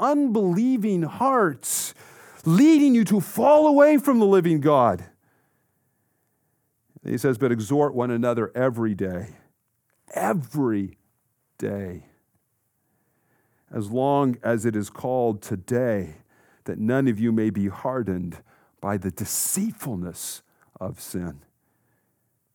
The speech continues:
Yeah, indwelling sin is modest in its deceitfulness, that we might eventually fall away from communion with the living God.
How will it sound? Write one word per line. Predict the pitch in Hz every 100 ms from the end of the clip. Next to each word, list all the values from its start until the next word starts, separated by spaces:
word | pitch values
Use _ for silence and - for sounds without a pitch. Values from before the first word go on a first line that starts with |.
| _ _
Yeah, | 98 98
indwelling | 104 104 117 135 107
sin | - 135
is | 104
modest | 117 147 180 196 139 -
in | 123
its | 107 -
deceitfulness, | 107 - 143 156 127 113 101 - - - - - _
that | 120 127
we | 139
might | 139 143 139
eventually | 113 101 113 160 131 131 127
fall | - - 135 135 123
away | 113 113 120
from | - 110
communion | 104 - 107 110 120 117 110 107 104 _ _
with | 101 107 104 - _
the | 101 95
living | 98 92 90
God. | 87 92 90 85 80